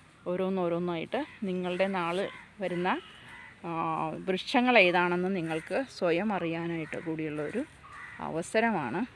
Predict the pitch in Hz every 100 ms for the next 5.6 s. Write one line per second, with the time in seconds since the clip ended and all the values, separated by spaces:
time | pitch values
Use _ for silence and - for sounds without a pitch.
0 | - 160 175 180 175 165 196 202 180 190
1 | - 220 262 - - - - - - -
2 | - 220 226 294 311 - - - 208 190
3 | - 202 269 - - - - - - -
4 | 196 196 180 202 240 220 180 180 220 -
5 | - 180 190 185 196 254